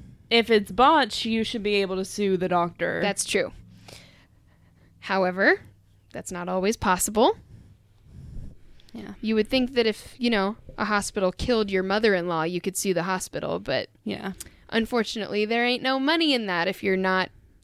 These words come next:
Speaker 2: on real insurance because you're on disability, because you're a victim of the opiate crisis in our country.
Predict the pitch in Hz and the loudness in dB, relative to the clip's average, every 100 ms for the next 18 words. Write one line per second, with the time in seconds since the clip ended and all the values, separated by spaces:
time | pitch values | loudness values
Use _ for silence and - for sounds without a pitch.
0 | - 208 196 202 202 208 240 - 214 190 | -6 -4 -4 -4 -4 0 0 2 4 4
1 | 185 - - - - 214 202 196 196 185 | 2 0 0 0 -4 -2 0 0 0 0
2 | 190 185 190 185 185 185 185 - _ - | -2 -4 -2 0 0 -2 -6 -10 _ -20
3 | - _ - 208 190 180 185 185 170 - | -20 _ -6 -2 -2 0 -2 -2 -2 -2
4 | 175 175 175 - - - - - _ - | -4 -6 -10 -18 -20 -20 -20 -20 _ -20
5 | _ - - _ - 180 185 175 190 190 | _ -20 -20 _ -4 0 0 0 0 -4
6 | 202 196 208 208 190 185 - 214 - | -2 -4 -4 -4 -2 -2 -4 -4 -4